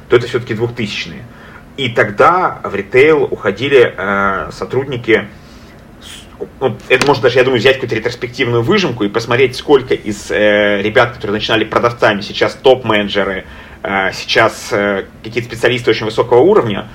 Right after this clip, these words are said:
Я думаю, что будут очень высокие данные, и очень много ребят, которые со мной работали, сейчас занимают руководящие должности, являются директорами по продажам, заместителями, генеральными директорами, где-то собственниками.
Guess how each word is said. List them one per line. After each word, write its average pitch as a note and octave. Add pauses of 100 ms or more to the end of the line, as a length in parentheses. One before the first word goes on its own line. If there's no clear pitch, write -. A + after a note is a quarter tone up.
(240)
Я B2
думаю, C3+
что B2
будут B2+
очень A2+
высокие G#2+ (240)
данные, C3
и F#2+
очень A#2+
много A2
ребят, A#2
которые G2+
со G#2+
мной G#2+
работали, G#2
сейчас A2
занимают G#2+
руководящие G#2
должности, A2
являются G2
директорами A2
по G#2+
продажам, G2+
заместителями, G3 (200)
генеральными G#2+
директорами, G2+
где-то G#2+
собственниками. -